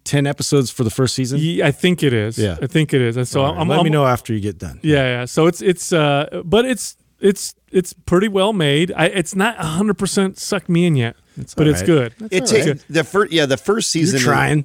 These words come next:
Speaker 3: the, yeah, the first season is a lot of, like,
Speaker 2: Bro, the whole, let me tell you
Speaker 3: you gotta
Speaker 2: s-,
Speaker 3: build the characters.
Speaker 2: Can I just tell you
Speaker 1: Yeah.
Speaker 2: something, though?
Speaker 3: Mm.
Speaker 2: Jessica and I were just, half the time, I had to get over my disgust.
Speaker 1: <laughs>
Speaker 2: That show is all about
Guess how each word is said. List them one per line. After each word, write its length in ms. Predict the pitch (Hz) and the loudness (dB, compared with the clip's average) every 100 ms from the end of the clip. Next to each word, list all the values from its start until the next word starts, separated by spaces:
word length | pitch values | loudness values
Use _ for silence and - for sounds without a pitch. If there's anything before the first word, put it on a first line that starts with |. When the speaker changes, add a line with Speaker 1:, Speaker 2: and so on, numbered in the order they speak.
| - | -4
Speaker 3:
the, 220 | 113 127 127 | -2 -2 0
yeah, 180 | 131 | 0
the 100 | 113 | 0
first 360 | 107 - 156 - | -2 -2 0 0
season 340 | 139 120 117 | 0 0 0
is 120 | 110 101 | -2 -4
a 60 | |
lot 420 | 101 107 107 107 | -2 0 0 0
of, 200 | 104 98 | 0 -2
like, 380 | 101 92 92 - - | -6 -8 -8 -14 -6
Speaker 2:
Bro, 160 | 254 254 | 0 2
the 140 | 202 | 2
whole, 240 | 170 262 277 | 0 -2 0
let 100 | 262 | -2
me 60 | |
tell 160 | 262 247 | 0 0
you 60 | |
Speaker 3:
you 40 | 196 | 2
gotta 140 | 139 | 0
Speaker 2:
s-, 60 | 120 | 0
Speaker 3:
build 160 | 135 131 | 0 0
the 80 | 110 | -2
characters. 500 | - 110 107 - - | -2 -2 -2 -6 -2
Speaker 2:
Can 100 | 202 | 0
I 60 | |
just 200 | 220 226 | 0 -2
tell 80 | 226 | 2
you 80 | 220 | 2
Speaker 1:
Yeah. 40 | |
Speaker 2:
something, 200 | - 226 | 0 0
though? 220 | 214 226 214 | 0 0 0
Speaker 3:
Mm. 260 | 98 165 | -6 -10
Speaker 2:
Jessica 440 | 147 185 208 - 202 | 0 0 0 -2 0
and 120 | 170 | 2
I 300 | 156 160 165 | 2 2 0
were 320 | 156 143 139 | 2 2 2
just, 520 | 131 139 127 - - _ _ 508 - _ | 2 2 2 0 -12 _ _ -20 -20 _
half 440 | - 160 180 214 | -8 0 0 0
the 80 | 185 | -4
time, 240 | - 147 151 | -4 -2 0
I 80 | 160 | 0
had 160 | 233 | 0
to 60 | 214 | 0
get 200 | 165 190 | 2 2
over 260 | 185 170 170 | 2 2 2
my 160 | 139 | 2
disgust. 720 | 127 131 - - 190 117 - - _ - | 2 -2 -2 0 0 0 -6 -16 _ -16
Speaker 1:
<laughs> 180 | - - _ | -16 -16 _
Speaker 2:
That 500 | 139 175 214 226 226 _ | 0 2 4 2 -2 _
show 600 | - - 196 180 160 170 | -10 -2 2 4 2 0
is 160 | 170 139 | -4 -2
all 260 | 156 185 | 0 0
about 520 | 170 143 131 131 - | 2 2 2 2 0